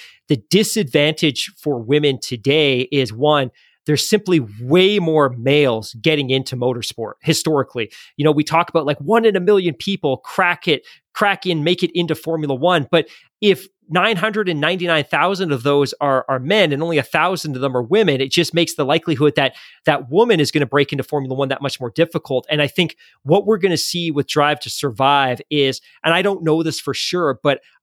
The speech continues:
I'm positive that all of the karting tracks across North America right now are booming.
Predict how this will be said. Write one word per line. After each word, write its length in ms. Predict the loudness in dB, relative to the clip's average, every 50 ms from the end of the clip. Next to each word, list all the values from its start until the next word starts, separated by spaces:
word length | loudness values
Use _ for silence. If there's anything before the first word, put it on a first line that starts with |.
| _ -2
I'm 200 | 0 0 0 -2 -6
positive 800 | -10 -12 -4 0 2 4 4 4 2 0 0 0 0 -2 -2 0
that 200 | 0 -2 -2 -2 _ -4
all 260 | 0 0 2 2 2
of 160 | 2 0 0
the 320 | -2 -4 -4 -4 -4 -6 _ _ _ -16
karting 460 | -10 -4 0 2 2 2 0 -2 -8
tracks 440 | -4 0 0 2 2 0 -2 -6 -12
across 480 | -12 -12 -6 -2 0 2 2 2 0 -4
North 300 | -6 -4 -4 -4 -6 -6
America 420 | -6 -4 -2 -2 -2 -2 -2 -2
right 220 | 0 0 0 0
now 280 | 0 0 0 0 -2 -4 -8 -20 -20 _ _ _ 0
are 400 | 2 4 4 4 2 0 -2 -6 _ _ _ _ _ _ _ 0
booming. 560 | 4 4 6 6 4 4 4 2 0 -2 -6